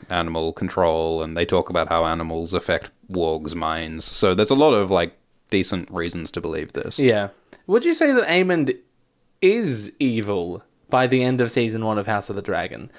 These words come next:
Speaker 2: 'Cause, like, the, the most horrible thing he does is, it seems, by accident.
Speaker 1: Yeah. I, I, I think that the angle with Aemon that's funny is that he looks and acts
Speaker 2: He's a cartoon villain.
Speaker 1: like a cartoon villain.
Speaker 2: <laughs> I love him. <laughs>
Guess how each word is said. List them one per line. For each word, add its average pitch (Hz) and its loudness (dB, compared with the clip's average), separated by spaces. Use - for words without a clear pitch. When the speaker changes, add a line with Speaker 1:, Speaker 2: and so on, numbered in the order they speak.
Speaker 2:
'Cause, 190 4
like, 226 4
the, 220 6
the 208 4
most 220 2
horrible 165 6
thing 147 0
he 113 2
does 113 4
is, 113 4
it 120 0
seems, 107 -6
by 123 2
accident. - -6
Speaker 1:
Yeah. 85 2
I, 160 4
I, 156 4
I - 6
think 262 6
that 180 4
the 135 6
angle 117 4
with 104 6
Aemon 98 4
that's 95 2
funny 95 2
is 98 -2
that 101 2
he 117 4
looks 120 2
and 123 4
acts 104 0
Speaker 2:
He's 107 -6
a - -8
cartoon 90 -2
villain. 53 -12
Speaker 1:
like 117 4
a 117 4
cartoon 98 2
villain. 80 0
Speaker 2:
<laughs> - -10
I 143 2
love 104 0
him. 110 -2
<laughs> - 0